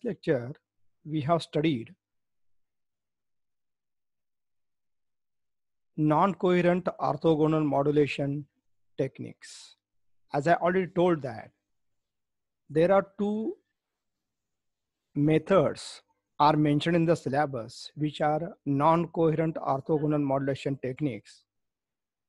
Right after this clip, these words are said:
One is binary frequency shift keying, and the second is D P S K, differential phase shift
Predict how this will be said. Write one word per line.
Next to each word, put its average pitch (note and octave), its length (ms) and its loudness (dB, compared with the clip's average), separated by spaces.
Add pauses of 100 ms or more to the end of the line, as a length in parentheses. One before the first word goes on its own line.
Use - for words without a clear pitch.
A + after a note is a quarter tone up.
(280)
One E3 200 4
is F#3+ 400 -2 (720)
binary E3 760 0
frequency E3 520 -2
shift - 440 -6
keying, B2+ 420 -6 (680)
and C#3+ 160 -2
the C#3 120 -6
second G#3 400 0
is A2+ 480 -6 (1200)
D E3 260 -4
P E3+ 280 -6
S A#2+ 280 -10
K, - 140 -18 (1700)
differential D#3 800 -2 (340)
phase D#3 400 0
shift - 360 -8